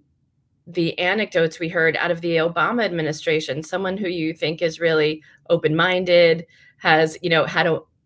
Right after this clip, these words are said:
had a woman as a boss before they married, <laughs> right? Michelle was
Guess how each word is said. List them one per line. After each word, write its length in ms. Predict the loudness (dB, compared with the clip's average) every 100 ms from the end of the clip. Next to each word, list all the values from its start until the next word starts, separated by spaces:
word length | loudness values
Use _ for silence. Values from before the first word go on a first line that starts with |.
| _ -4
had 200 | 0 2
a 300 | 4 2 -2 _ _ -10
woman 320 | -4 0 0
as 200 | 0 -2
a 40 | -2
boss 420 | 0 0 -2 -4
before 580 | -8 -2 0 0 -2 _
they 160 | -2 0
married, 540 | 0 -2 -2 -4 -6 -12 _ _ _ _
<laughs> 380 | _ _ -6
right? 520 | -4 0 0 0 -4 -2 -2 -2 -4 -8 -6
Michelle 340 | -2 4 4 4
was 180 | 2